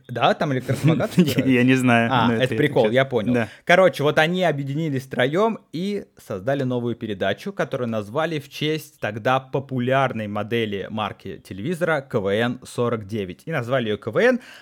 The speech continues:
Speaker 1: но расшифровали по-своему: "Клуб веселых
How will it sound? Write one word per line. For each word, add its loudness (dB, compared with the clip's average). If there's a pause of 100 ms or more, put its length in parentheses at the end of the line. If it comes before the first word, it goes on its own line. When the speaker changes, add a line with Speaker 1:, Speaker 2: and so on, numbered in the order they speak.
(120)
Speaker 1:
но 6
расшифровали 2
по-своему: -6 (280)
"Клуб -2 (240)
веселых 0